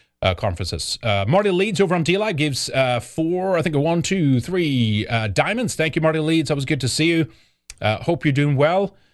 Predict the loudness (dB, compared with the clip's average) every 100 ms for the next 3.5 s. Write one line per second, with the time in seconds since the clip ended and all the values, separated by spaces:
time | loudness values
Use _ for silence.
0 | _ _ -4 -2 0 -2 0 0 0 -2
1 | 0 0 2 2 0 -2 -6 -6 0 0
2 | 2 0 0 -4 -4 -4 -2 -2 0 0
3 | 0 0 0 0 -2